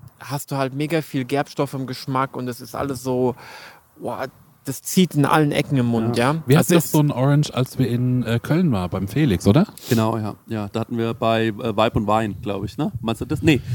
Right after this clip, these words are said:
Speaker 3: Nee,
Speaker 2: der
Speaker 3: nee.
Speaker 2: Abend davor in dem Restaurant.
Speaker 3: Wo wir
Speaker 2: Ja,
Speaker 3: gegessen
Speaker 2: genau.
Speaker 3: haben. Das fand ich auch interessant.
Speaker 2: Mhm.
Speaker 3: Sorry, jetzt hab ich dich so unterbrochen.
Speaker 2: Ja.
Speaker 1: Und,
Speaker 3: Ähm.
Speaker 1: und da hast du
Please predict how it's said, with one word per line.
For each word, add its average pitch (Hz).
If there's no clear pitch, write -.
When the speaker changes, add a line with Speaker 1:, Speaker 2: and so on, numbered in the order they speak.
Speaker 3:
Nee, 170
Speaker 2:
der 170
Speaker 3:
nee. 147
Speaker 2:
Abend 127
davor 123
in 104
dem 101
Restaurant. 104
Speaker 3:
Wo 104
wir 104
Speaker 2:
Ja, 110
Speaker 3:
gegessen 101
Speaker 2:
genau. 90
Speaker 3:
haben. -
Das -
fand 113
ich -
auch 113
interessant. 92
Speaker 2:
Mhm. -
Speaker 3:
Sorry, 90
jetzt -
hab 90
ich -
dich 90
so 85
unterbrochen. 82
Speaker 2:
Ja. 107
Speaker 1:
Und, 135
Speaker 3:
Ähm. 87
Speaker 1:
und 131
da 120
hast 143
du 156